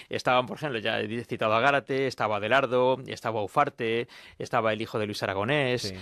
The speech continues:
Speaker 1: eh, y esa fue la primera generación de futbolistas que yo vi jugar,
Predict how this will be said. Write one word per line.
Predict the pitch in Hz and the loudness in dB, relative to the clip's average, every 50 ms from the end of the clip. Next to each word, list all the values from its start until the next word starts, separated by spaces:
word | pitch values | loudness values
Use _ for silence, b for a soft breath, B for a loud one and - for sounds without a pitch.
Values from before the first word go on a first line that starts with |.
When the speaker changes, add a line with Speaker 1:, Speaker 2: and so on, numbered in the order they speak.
| 110 B B B | -14 B B B
Speaker 1:
eh, | - 110 107 104 101 107 107 107 - | -6 -4 -2 0 0 0 0 0 0
y | - 120 117 117 117 113 104 - - - - _ _ | -2 -2 -2 0 -2 -2 -4 -6 -12 -20 -20 _ _
esa | - 131 143 - 175 151 | -2 -2 0 0 0 -2
fue | - - 165 165 165 170 175 - _ - | 0 4 4 6 6 4 2 0 _ -8
la | 135 127 131 127 123 | -4 0 0 0 0
primera | - 120 120 135 147 156 160 | 0 -4 -4 -2 2 2 2
generación | 156 - 160 139 143 135 131 127 - 147 | 2 0 -4 -2 2 0 0 0 0 -4
de | 143 135 | -6 -4
futbolistas | - 156 135 131 143 147 160 147 - - 156 156 - | -4 -4 -2 0 0 0 -2 -2 0 0 0 0 -2
que | - - 123 | -4 -4 0
yo | 113 135 131 | 2 2 2
vi | 123 127 | 2 2
jugar, | 120 - 120 101 104 101 - - - _ | -2 -4 -4 -4 -4 -6 -8 -12 -20 _